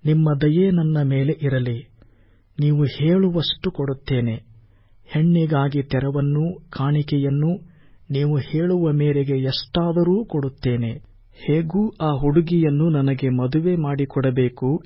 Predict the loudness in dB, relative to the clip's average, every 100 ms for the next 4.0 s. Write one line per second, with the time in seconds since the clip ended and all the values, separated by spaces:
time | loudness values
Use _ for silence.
0 | -4 0 0 0 -4 -2 -2 0 -2 -2
1 | -6 -12 -20 -20 -20 -20 -20 -20 _ -18
2 | -4 -2 0 2 4 4 2 0 -2 -2
3 | -2 -4 0 2 4 4 2 0 -2